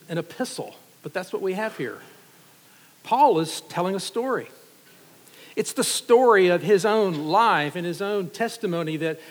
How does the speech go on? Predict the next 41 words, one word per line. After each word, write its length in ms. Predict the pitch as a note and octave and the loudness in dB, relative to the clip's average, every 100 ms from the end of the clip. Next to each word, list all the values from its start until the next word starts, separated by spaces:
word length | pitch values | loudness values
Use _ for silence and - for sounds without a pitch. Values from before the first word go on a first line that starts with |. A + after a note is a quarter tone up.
| - | -14
that 140 | E3 E3+ | -10 -4
Nate 300 | F#3 G#3 E3 | -2 -2 -4
began 340 | D#3+ F#3+ G3 | -4 -4 -4
to 80 | E3+ | -8
talk 260 | - G3+ F3+ | -8 -6 -4
about 220 | F3+ D#3+ | -4 -2
last 340 | F3+ F#3+ - | 0 0 -2
week 140 | F#3 E3 | -2 -2
as 120 | E3+ | -2
we 100 | F3+ | 2
were 100 | E3+ | 4
looked 220 | F#3 F#3 | 2 2
at 120 | F3 | -2
chapter 320 | F3 F#3+ - D3+ | -4 -8 -6 -6
one. 520 | E3+ F#3+ D#3+ B2+ B2 - - | -4 -4 -4 -6 -10 -16 -10
It's 160 | F3+ - | -10 -10
the 100 | F3+ | -12
story 680 | - - A3+ A#3+ A3 E3 D#3 | -10 0 4 6 4 2 -2
of 140 | C#3+ | -2
God 440 | F3 F3+ D#3 B2 | 0 2 0 -6
breaking 520 | C#3 F#3 A3+ A3 E3+ F#3 | -4 -2 -2 -6 -8 -4
in, 220 | G#3+ E3+ | -4 -4
and 100 | E3+ | -4
we're 80 | A3 | -4
gonna 180 | C4+ - | -6 -6
touch 320 | - C4 - | -8 -8 -8
on 140 | F#3 | -8
that 160 | F3+ E3 | -8 -8
again 280 | D3 F3 E3+ | -8 -10 -12
today. 380 | D#3+ F3+ C#3 - _ _ _ _ _ _ D3+ | -12 -10 -12 -16 _ _ _ _ _ _ -6
God 400 | G3+ A3 G3+ C3 | -4 -2 -6 -6
breaking 500 | D#3 G3 B3 B3+ G#3+ | -4 -4 -4 -6 -4
into 360 | A3 E3 C#3+ D#3 | -4 -4 -6 -6
the 100 | D#3 | -4
life 360 | F3 G3 G3 | -4 -4 -6
of 160 | D#3+ C3+ | -8 -8
one 220 | G3 F#3 | -8 -8
man 500 | F3+ F3 A#2+ A#2+ B2+ _ _ _ - _ _ - | -8 -10 -12 -14 -18 _ _ _ -20 _ _ -8
and 180 | E3+ | -4
the 100 | D#3+ | 0
revolution 1080 | D3 E3 A#3+ G3+ F3+ G#3+ G#3 - C3+ C3+ B2+ | 0 2 2 4 6 6 4 -4 -8 -10 -14